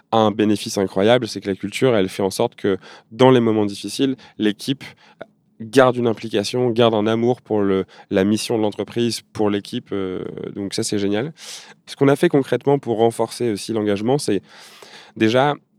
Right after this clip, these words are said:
juste après l'annonce des départs, on est parti en off-site. Euh, on en fait un tous les trimestres. Donc, on part trois jours tous les trimestres, trois jours de nuit. On part, euh, à, euh, deux heures de Paris, grosso modo.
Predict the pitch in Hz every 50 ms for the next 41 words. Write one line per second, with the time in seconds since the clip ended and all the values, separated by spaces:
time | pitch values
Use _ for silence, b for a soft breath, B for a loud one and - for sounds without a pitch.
0 | _ _ _ _ _ - - 110 110 139 139 - 127 120 - - 127 120 113 117
1 | 120 123 113 113 107 107 104 101 120 127 143 135 113 98 95 - 101 101 - -
2 | - 110 107 104 104 107 - - - 98 104 117 123 - - - _ _ _ _
3 | b b b b b b b b b - 101 98 92 92 78 98 101 104 110 -
4 | 147 160 165 156 - - 123 120 - - - 110 104 104 127 - - - - _
5 | - 101 95 - 101 98 101 110 98 - - - - 113 120 113 117 127 127 -
6 | - 107 104 95 - - 107 107 104 135 147 - - - - _ _ _ _ _
7 | - - - 110 107 107 113 110 104 104 101 101 104 113 143 170 _ B B B
8 | B B B B B B - 95 92 - 110 110 113 113 101 95 90 90 90 87
9 | 87 87 - - 90 90 92 98 95 90 82 80 80 80 - - 92 92 101 101
10 | 95 95 87 - 90 90 104 123 117 98 90 - - 92 87 95 127 143